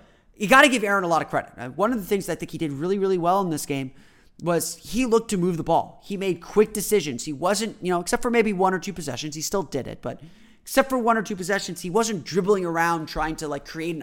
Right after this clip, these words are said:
isolation set. He was trying to get others involved. He was trying to make quick moves and trying to make quick baskets. And, you know, he made a lot of big plays in this game. Um, off, we'll talk about his offensive production here in a moment, but defensively,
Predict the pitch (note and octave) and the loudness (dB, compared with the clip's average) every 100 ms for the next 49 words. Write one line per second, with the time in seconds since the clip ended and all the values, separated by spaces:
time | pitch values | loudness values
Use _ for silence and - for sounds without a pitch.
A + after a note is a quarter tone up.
0 | - D3+ D3 D3+ D3 D3 C#3+ C3 - C#3+ | -6 -4 -4 -4 -4 -6 -8 -10 -6 -6
1 | A#2 C#3 - - - - - C#3+ D#3 - | -4 -8 -8 -16 -20 -20 -20 -16 -16 -10
2 | - A#3+ C4+ A3+ C#3+ F3+ F3+ F3 F3 C#3+ | 2 4 4 2 0 0 2 0 0 -4
3 | D3 C3+ C#3+ C#3+ C#3 - F3 G#3 F3 E3 | -4 -2 -2 -2 -8 -4 -2 -2 -2 -4
4 | - F3 D#3+ D3 D3 C3+ D#3 D#3+ C#3 C#3+ | -4 -6 -2 -2 -2 -4 -2 -2 -2 -6
5 | - D#3+ D#3+ F#3+ F3 - - - A#2 - | -8 -2 4 4 4 -2 -4 -6 -10 -14
6 | - - _ _ - E3 D3+ C#3+ G#3+ F3+ | -20 -20 _ _ -4 0 0 0 0 4
7 | F#3 F#3 D#3 D3+ D3 D3+ F3+ D#3+ - - | 4 4 0 0 2 2 2 2 -2 0
8 | E3 C#3 - D#3+ C3+ C#3+ D3 - F#3 G3 | 0 0 0 0 0 -4 -6 -6 -4 -6
9 | A2+ - - - - _ _ D#3 D3+ - | -8 -18 -20 -20 -20 _ _ -2 -2 -8
10 | _ E3+ F#3+ F#3+ F#3+ A3+ A3 G#3 F#3+ E3 | _ 4 4 2 8 8 8 2 2 2
11 | - E3 E3 E3 D#3 D3+ D3+ D#3 D3+ C#3 | 6 6 6 0 -2 -8 -2 -2 0 -6
12 | C#3+ C#3 B2+ D3+ G3+ F3+ E3 D3+ E3+ E3 | -6 -6 -4 0 0 0 -4 -6 -6 0
13 | A3 B3 - F3 D#3+ C3+ | 2 2 0 -2 -2 -4